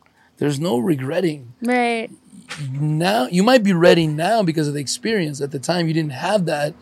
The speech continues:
Speaker 2: Mm-hmm.
Speaker 1: So it's silly to go, "I should have." No, you shouldn't have. You should have done what you did.
Speaker 2: Yeah.
Speaker 1: That's all you knew. So, but what's good is you learned from it. And now you're like,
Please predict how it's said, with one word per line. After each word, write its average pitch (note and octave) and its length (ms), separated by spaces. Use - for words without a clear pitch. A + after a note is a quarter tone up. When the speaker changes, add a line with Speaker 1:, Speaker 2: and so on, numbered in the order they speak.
Speaker 2:
Mm-hmm. G#3+ 240
Speaker 1:
So E3 360
it's C#3 160
silly G3+ 300
to F3+ 80
go, D3+ 280
"I D3 160
should F3+ 280
have." D3+ 120
No, D#3+ 80
you G3+ 160
shouldn't G#3 320
have. D3+ 100
You D#3+ 80
should E3 200
have F#3 100
done F#3 120
what F#3+ 120
you D#3+ 100
did. E3+ 400
Speaker 2:
Yeah. A#3+ 360
Speaker 1:
That's A#3+ 180
all F#3+ 100
you F#3 160
knew. F#3+ 340
So, D#3+ 340
but D3+ 240
what's C#3+ 220
good D#3 180
is F#3+ 160
you D3 160
learned D#3+ 420
from D3 260
it. C#3+ 180
And C#3+ 160
now D3+ 140
you're E3+ 180
like, C#3+ 300